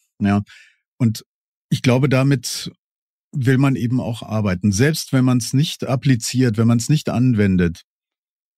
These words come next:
ähm, ist die Drohung da. Man könnte ja, wenn man wollte, und auch das macht ja was. Und das sorgt,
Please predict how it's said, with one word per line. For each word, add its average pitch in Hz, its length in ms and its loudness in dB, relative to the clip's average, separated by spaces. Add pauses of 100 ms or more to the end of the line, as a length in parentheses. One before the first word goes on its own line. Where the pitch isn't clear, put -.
(420)
ähm, 113 440 2
ist - 240 -4
die 135 120 2
Drohung 123 460 2
da. 120 320 2
Man 135 240 2
könnte 180 420 2
ja, 101 280 2
wenn 104 120 2
man 101 280 2
wollte, 110 680 0 (340)
und 113 160 -2
auch 117 140 -4
das 117 260 0
macht 113 260 0
ja 92 160 -2
was. 85 280 -6
Und 95 320 -8 (240)
das 104 220 -2
sorgt, 107 720 -4